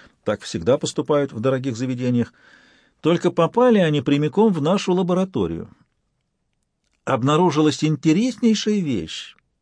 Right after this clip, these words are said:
Генетики клянутся и божатся, что с вероятностью сто процентов из ста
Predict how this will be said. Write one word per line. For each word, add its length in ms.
Генетики 680
клянутся 640
и 60
божатся, 640
что 220
с 80
вероятностью 680
сто 400
процентов 800
из 200
ста 400